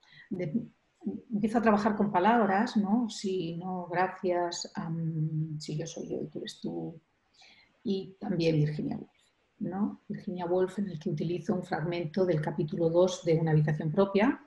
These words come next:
por invitación de Consoni, ¿no? Y empiezo a trabajar, ah, cortando, repitiendo, haciendo loops, am, con las palabras de, de este, de este libro, este libro maravilloso,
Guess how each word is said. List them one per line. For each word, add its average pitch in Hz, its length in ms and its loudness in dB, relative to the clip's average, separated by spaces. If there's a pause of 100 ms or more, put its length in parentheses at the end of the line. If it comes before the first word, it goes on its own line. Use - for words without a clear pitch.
por 156 180 -4
invitación 151 480 0
de 156 60 2
Consoni, 220 800 8
¿no? 180 300 2 (680)
Y 214 160 8
empiezo 202 400 4
a 190 100 6
trabajar, 185 720 6
ah, 156 640 8
cortando, 175 560 0
repitiendo, 170 640 -2
haciendo 160 340 -2
loops, 170 600 -2 (320)
am, 156 880 6 (600)
con 196 120 2
las 160 140 2
palabras 180 800 6 (260)
de, 160 640 2 (220)
de 160 300 2
este, - 400 0 (640)
de 160 80 -4
este 156 180 -4
libro, 160 460 0 (240)
este - 180 -12
libro 156 260 0
maravilloso, 156 640 2